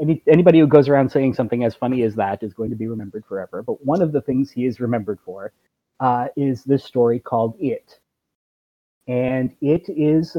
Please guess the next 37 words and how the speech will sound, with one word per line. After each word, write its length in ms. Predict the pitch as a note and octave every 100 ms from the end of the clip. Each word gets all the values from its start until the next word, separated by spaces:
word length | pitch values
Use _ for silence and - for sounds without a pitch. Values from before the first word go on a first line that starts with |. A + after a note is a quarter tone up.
| C3+
it's 140 | D#3+ D#3
about 220 | C#3 -
a 20 |
ten-page 420 | C#3+ D#3 F3 F3
long 240 | F3 E3+ F3
story 460 | - G#2+ B2 D#3 _ _ _ _ -
in 260 | F3 G#3
which 500 | C3 C3 C#3+ - - _ _ _ _ _ _ D#3
a 140 | D#3
creature 720 | - G#3+ A3+ - A2+ B2+ - _ _
comes 260 | D#3+ E3 D#3
to 140 | -
life 460 | C#3+ C#3 C#3 C#3 - -
in 140 | A#2
a 60 | A2
swamp. 440 | A#2+ G#2+ - _ _ _ _ _ _ _ _ B2+
And 120 | A#2
a 40 |
lot 320 | A2+ A#2 C3+
of 120 | D3+ C3
the 40 |
story 460 | - D#3+ D#3+ C#3+ C3+
is 120 | C3
told 260 | - C3
from 180 | - A#2
its 240 | D3 D#3 _
point 300 | E3 C#3 B2+
of 80 |
view 440 | G#2+ D3+ A#2 A2 B2+
as 180 | A#2+ G#2
it's 220 | D3+ C#3
trying 400 | - E3 D#3 C#3+
to 100 | D3
understand 840 | C3 C3 C3 G#2+ - C#3+ C3 A#2+ A2 _ A#2
being 320 | A2 C#3+ C3+ B2
alive, 560 | A2+ A2+ G#2 - - _ _ _ _ _ _ _ _ _
right? 320 | A2 A2+ C3+